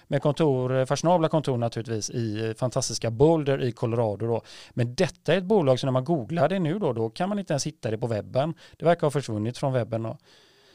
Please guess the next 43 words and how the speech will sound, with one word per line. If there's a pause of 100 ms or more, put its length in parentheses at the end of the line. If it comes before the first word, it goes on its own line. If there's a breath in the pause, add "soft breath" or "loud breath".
(240 soft breath)
Lite,
lite
märkligt
det
här,
men
en
så
här
stor
och,
och
populär
träningsplattform
behöver
lägga
ner.
Här
måste
det
ha
hänt
saker
och
ting
och
jag
tror
att
vi
kommer
få
se
fler
nyheter
kopplat
till
det
här
längre
fram
då. (920 soft breath)
Ehm,